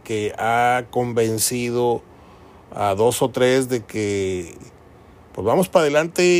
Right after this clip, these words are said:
y no, nadie nos va a ganar, pero vamos a perder partidos, pero vamos a... y, y lo cumplió, porque fue el mejor equipo junto con, no me acuerdo con quién, con América, creo, el, del año pasado, futbolísticamente hablando. Pero en números,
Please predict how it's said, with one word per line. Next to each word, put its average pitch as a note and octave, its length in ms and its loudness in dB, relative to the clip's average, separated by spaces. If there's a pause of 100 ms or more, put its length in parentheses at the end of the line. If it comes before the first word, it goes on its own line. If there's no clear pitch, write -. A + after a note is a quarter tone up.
y B2+ 120 -2
no, A#2+ 120 0
nadie D3+ 200 2
nos D3+ 120 0
va D3+ 60 6
a - 20 2
ganar, D#3+ 420 2
pero A#2+ 380 2
vamos C#3+ 240 -2
a F3+ 60 -2
perder D3 360 2
partidos, D#3 560 0
pero A2+ 340 2
vamos C#3 340 0
a... D3 140 -2 (200)
y, A2+ 240 -8 (140)
y B2 80 -2
lo C3 120 2
cumplió, D#3+ 360 -2 (800)
porque C3+ 240 -2
fue F3 100 4
el F#3+ 80 4
mejor E3+ 260 4
equipo D3+ 360 0
junto D3 340 0
con, C3 160 0
no C3 60 0
me C3+ 80 0
acuerdo B2 240 -2
con A#2+ 100 -8
quién, B2+ 400 -4 (420)
con A2 120 -6
América, B2 380 0
creo, C3+ 380 0
el, A2+ 220 -8
del G#2 200 -6
año A#2 200 2
pasado, A2+ 320 0
futbolísticamente G2+ 720 -6
hablando. E2+ 260 -10 (600)
Pero C#3+ 260 6
en C3+ 80 0
números, C#3 520 0